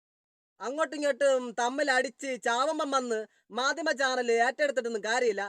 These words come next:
ഇത്, ഇത് ഈ വിഷയം മാധ്യമ ചാനൽ ഏറ്റെടുത്ത് ചോദ്യങ്ങൾ അവിടെ ചെയ്യുമ്പം തന്നെ ഈ രമ്യക്ക്, രമ്യയുടെ വീട്ടിൽ പോയും ഈ രമ്യയുടെ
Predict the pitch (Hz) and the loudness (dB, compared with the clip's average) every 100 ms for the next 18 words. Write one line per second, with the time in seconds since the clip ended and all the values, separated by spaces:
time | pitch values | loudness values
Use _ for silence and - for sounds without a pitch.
0 | - 240 311 311 214 240 294 254 _ _ | -8 -12 -8 -8 -8 0 2 2 _ _
1 | 233 320 285 - 302 254 269 302 339 320 | -10 -8 -6 -4 -2 0 0 0 0 -2
2 | 285 277 285 254 254 277 254 - 226 254 | 0 -2 0 0 2 0 0 0 0 0
3 | _ _ - 247 320 - 320 285 262 262 | _ _ -2 0 0 -2 -2 0 2 0
4 | _ _ _ _ _ 233 269 294 285 240 | _ _ _ _ _ -6 -4 -2 0 0
5 | 220 196 202 240 _ _ _ _ _ _ | -2 -4 -6 -10 _ _ _ _ _ _
6 | _ _ 240 254 247 294 311 311 311 226 | _ _ -10 0 2 2 -6 -6 0 0
7 | - _ _ 214 254 302 294 277 269 220 | -2 _ _ -10 -2 2 2 2 -4 -2
8 | 247 269 247 _ _ - 233 247 269 277 | -2 -2 -12 _ _ -2 2 2 2 2
9 | 262 | 4